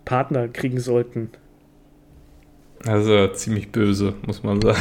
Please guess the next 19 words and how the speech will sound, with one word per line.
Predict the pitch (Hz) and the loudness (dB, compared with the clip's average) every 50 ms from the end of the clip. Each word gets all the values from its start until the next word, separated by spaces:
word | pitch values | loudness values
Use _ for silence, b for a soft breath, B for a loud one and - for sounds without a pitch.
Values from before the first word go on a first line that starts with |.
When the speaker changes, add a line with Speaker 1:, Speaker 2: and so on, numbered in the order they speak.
| 101 107 113 | 0 2 2
Speaker 2:
<laughs> | |
Also | 135 127 117 - 131 - - 143 | 2 2 4 2 0 2 4 2
es | 117 120 - - - | 2 4 2 0 0
ist | - - | 0 0
schon, | - - 131 120 - - - | 2 4 4 2 2 0 -4
aber | - 110 104 110 | -2 2 2 2
es | 107 - | 2 2
passt | - - 107 - - - | 2 2 2 2 2 0
irgendwie, | 98 101 98 101 98 98 98 95 98 | 0 0 2 2 2 0 0 0 2
weil, | 98 98 98 98 98 101 B B B B B B B B B B B B B B - | 2 2 2 2 0 -4 B B B B B B B B B B B B B B -6
ähm, | - 95 98 95 95 95 95 95 92 - - - - - - - | -2 -2 0 0 -2 -4 -4 -6 -6 -8 -12 -18 -20 -18 -14 -10
ja, | 113 110 104 101 98 | -6 -4 -2 -2 0
Nintendo | 98 98 98 - - 110 107 113 110 107 104 104 101 | 0 -2 -2 0 0 2 2 4 4 4 4 4 2
und | 101 104 107 104 98 98 101 - - | 2 0 -2 -4 -4 -6 -6 -4 -2
auch | 110 107 - - | -2 -2 -2 -4
im | 110 110 | -6 -6
speziellen | - - - 110 - - - 107 104 104 104 | -8 -8 -10 -10 -8 -4 -2 0 0 0 0
Miyamoto, | 101 101 98 101 104 101 98 - 110 104 104 104 104 B B B B B B B B B B - | 0 0 0 0 0 -2 -2 0 0 0 0 0 -4 B B B B B B B B B B -6
ähm, | - 101 101 98 98 98 98 101 | -4 -2 -2 -2 -2 -4 -6 -8